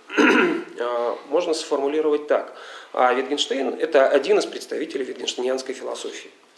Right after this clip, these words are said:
<clears throat> что-то меня останавливало, когда я это говорил. А, один из представителей, э, витгенштейнианской философии,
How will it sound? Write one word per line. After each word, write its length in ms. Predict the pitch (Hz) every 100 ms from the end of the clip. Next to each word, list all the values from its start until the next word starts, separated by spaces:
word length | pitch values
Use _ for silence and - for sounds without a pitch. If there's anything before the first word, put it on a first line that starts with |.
| -
<clears throat> 320 | - - - - - - - -
что-то 280 | 110 - -
меня 200 | 110 110 - - _ _ _ _ _ - - -
останавливало, 680 | 131 151 143 117 107 95 - - -
когда 180 | 120 120
я 60 | 113
это 100 | 123
говорил. 380 | 123 214 247 - - - - -
А, 260 | 120 127 -
один 240 | 156 220
из 80 | -
представителей, 760 | 120 - 131 127 117 107 107
э, 280 | 95 113 113
витгенштейнианской 680 | 113 113 117 - 123 113 131
философии, 760 | - 151 175 269 - 180 147